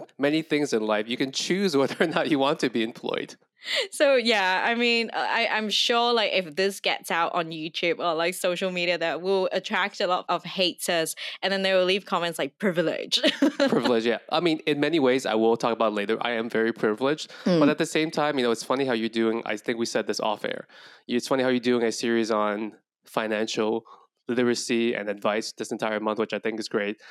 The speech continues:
Speaker 1: And then you invited me <laughs> onto this podcast. Initially, I, I, I wasn't sure what we, we were doing. And now I feel a bit, um,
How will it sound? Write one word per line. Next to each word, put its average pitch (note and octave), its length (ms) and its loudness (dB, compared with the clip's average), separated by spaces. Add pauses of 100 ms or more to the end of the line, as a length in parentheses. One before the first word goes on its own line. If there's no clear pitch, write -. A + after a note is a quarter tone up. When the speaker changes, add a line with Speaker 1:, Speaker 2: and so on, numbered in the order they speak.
(200)
Speaker 1:
And A2+ 140 -2
then A#2+ 140 0
you B2+ 100 4
invited B2+ 400 0
me B2+ 160 2
<laughs> - 60 -2
onto D3+ 240 0
this C3 160 0
podcast. A2+ 460 -2
Initially, F#3 440 2
I, D3 200 0
I, D3 160 0
I D3 60 2
wasn't E3 280 4
sure F3 120 4
what C#3 160 2
we, C3+ 80 -2
we C3 140 0
were B2 100 2
doing. A#2+ 300 2 (720)
And C#3+ 120 0
now E3+ 180 2
I D3 100 2
feel D#3 260 2
a B2 100 2
bit, C#3 360 0
um, G#2+ 520 0